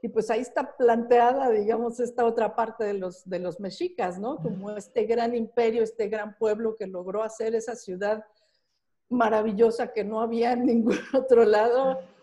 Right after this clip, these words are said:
Este, y cómo se van, este, asombrando por los palacios, por el mismo Mo-, Moctezuma, ¿no? Cuando, cuando llegan a, a verlo, ¿no? Y que el mismo guerrero totonaco dice, "Es que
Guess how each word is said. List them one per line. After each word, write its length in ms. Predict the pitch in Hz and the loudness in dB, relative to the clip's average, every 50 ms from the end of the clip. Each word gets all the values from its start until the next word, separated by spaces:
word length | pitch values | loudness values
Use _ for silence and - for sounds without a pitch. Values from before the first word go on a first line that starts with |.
| _ _ _ _ | _ _ _ _
Este, 1200 | - 220 208 208 202 196 202 - - _ - 220 208 196 196 196 185 185 185 - 180 202 165 - | -4 -2 0 0 -2 -4 -6 -10 -18 _ -2 0 0 0 0 0 0 0 0 0 -2 -2 -4 -4
y 200 | 214 202 196 196 | -4 -6 -6 -4
cómo 220 | - 254 262 294 294 | -2 -2 -2 -2 -4
se 120 | - 294 | -4 -4
van, 320 | 247 254 262 269 285 285 262 - | -2 -2 -2 -2 -2 -4 -4 -2
este, 480 | 220 220 202 196 - - _ _ 240 - | -2 -2 -2 -4 -8 -14 _ _ -8 -6
asombrando 840 | - 196 - - 233 233 226 240 233 220 240 277 285 262 233 196 - | -6 -6 -6 -4 -4 -2 -2 0 0 0 0 0 0 0 0 -2 -2
por 120 | 202 196 | -6 -10
los 140 | 202 190 - | -10 -12 -12
palacios, 720 | _ - 190 196 202 208 220 233 226 - - 233 220 220 | _ -10 -8 -6 -4 -4 -4 -4 -6 -6 -6 -6 -6 -4
por 180 | - 226 208 214 | -4 -2 -2 -2
el 140 | 208 214 | -2 -4
mismo 520 | 220 233 247 233 240 233 226 214 208 196 190 | -4 -6 -6 -6 -6 -4 -4 -2 -2 -2 -4
Mo-, 300 | 190 196 190 190 190 - - | -4 -6 -8 -10 -12 -14 -14
Moctezuma, 1000 | 202 196 185 180 180 185 190 185 - - 226 220 - - 254 285 330 262 202 196 | -14 -14 -14 -14 -10 -10 -10 -8 -6 -6 -6 -6 -4 -6 -8 -6 -4 -6 -6 -6
¿no? 240 | 202 226 262 262 | -6 -8 -8 -8
Cuando, 400 | - 233 196 196 190 190 180 - _ _ _ _ _ _ _ _ | -10 -10 -10 -8 -8 -8 -8 -10 _ _ _ _ _ _ _ _
cuando 240 | - 214 208 208 214 | -6 -6 -4 -2 -2
llegan 480 | 202 196 214 220 214 214 226 226 226 220 | -2 0 2 0 2 0 -2 -4 -4 -4
a, 80 | 202 | -6
a 220 | 185 - - 175 175 | -8 -8 -8 -6 -4
verlo, 500 | 202 220 233 240 240 240 240 233 220 220 | 0 0 0 0 0 0 0 0 0 0
¿no? 260 | 226 208 208 233 254 | -2 -4 -6 -6 -6
Y 120 | 247 - | -8 -8
que 100 | - - | -8 -8
el 120 | 202 190 190 | -8 -8 -8
mismo 340 | 196 202 208 233 226 226 214 | -10 -10 -8 -6 -6 -4 -2
guerrero 480 | 220 208 208 220 220 220 226 226 220 | -4 -4 -2 -4 -2 -2 -2 -2 -4
totonaco 580 | - 220 208 - 208 202 214 208 202 - 240 226 | -4 -6 -6 -8 -8 -10 -10 -10 -8 -6 -6 -6
dice, 240 | 226 202 - - 220 | -6 -8 -14 -18 -20
"Es 100 | - - | -20 -12
que 280 | - 262 247 240 - | -8 -6 -6 -6 -8